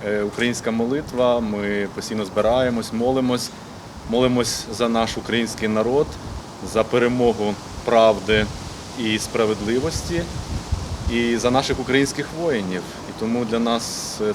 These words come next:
це справді історична подія, що українська церква сьогодні матиме можливість звершити першу українську молитву також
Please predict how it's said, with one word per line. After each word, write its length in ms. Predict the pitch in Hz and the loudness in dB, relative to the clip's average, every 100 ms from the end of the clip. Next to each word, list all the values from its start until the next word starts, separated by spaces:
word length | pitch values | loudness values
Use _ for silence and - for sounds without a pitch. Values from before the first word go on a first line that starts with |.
| 104 | -4
це 60 | |
справді 340 | 104 113 113 107 | -2 0 2 0
історична 420 | - 117 113 104 | -2 -2 -2 -6
подія, 420 | 113 117 196 196 - | -6 -6 -4 -6 -4
що 100 | 131 | -4
українська 400 | 123 117 120 113 | -4 -2 -4 -4
церква 340 | 110 147 147 127 | -4 -2 -2 -4
сьогодні 340 | - 123 113 | -2 -2 -2
матиме 340 | 113 113 107 107 | -2 -2 -2 -2
можливість 600 | 107 107 139 135 135 - - - - - - 92 | -4 -2 0 0 -2 -4 -12 -14 -14 -14 -12 0
звершити 580 | 117 117 113 - 110 107 - - - - - - - | 2 2 -2 0 0 0 -8 -14 -12 -12 -12 -4 10
першу 300 | 139 160 123 | 10 10 0
українську 440 | 117 131 127 123 | 4 2 2 -2
молитву 520 | 117 120 143 151 123 | 0 0 0 -2 -6
також 520 | 110 120 120 113 - | 2 2 2 -4 -4